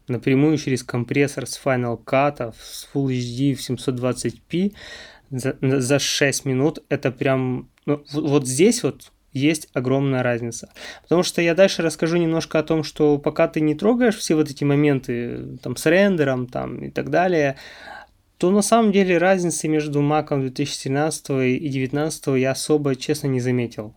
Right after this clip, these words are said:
Вот так вот просто, когда там, пока его открывал, смотрел на него, там, в Safari, экран там не прям так, ну, м, практически не чувствуется, что он там больше.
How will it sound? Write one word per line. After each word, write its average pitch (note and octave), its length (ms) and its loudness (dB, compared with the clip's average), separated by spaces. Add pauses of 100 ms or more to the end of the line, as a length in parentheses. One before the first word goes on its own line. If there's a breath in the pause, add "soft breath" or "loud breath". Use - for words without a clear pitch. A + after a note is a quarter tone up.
Вот B2+ 180 -6
так A#2+ 200 -2
вот - 120 -16
просто, C3 320 -6
когда B2 220 -10
там, B2 300 -12 (280)
пока B2+ 260 -2
его A#2 180 -4
открывал, G3 520 4
смотрел F3+ 540 0
на E3+ 80 -2
него, C#3 260 -2
там, B2 220 -10
в - 20 -18
Safari, D3+ 680 0 (640 loud breath)
экран F#3 460 2
там D#3+ 380 2
не E3 100 2
прям D3+ 360 0
так, D3 180 -2
ну, C3 560 0 (120)
м, B2+ 520 -8
практически - 560 -8
не C3+ 240 0
чувствуется, C3 580 -6
что - 200 -8
он B2 120 -4
там B2+ 220 -4
больше. B2 440 -4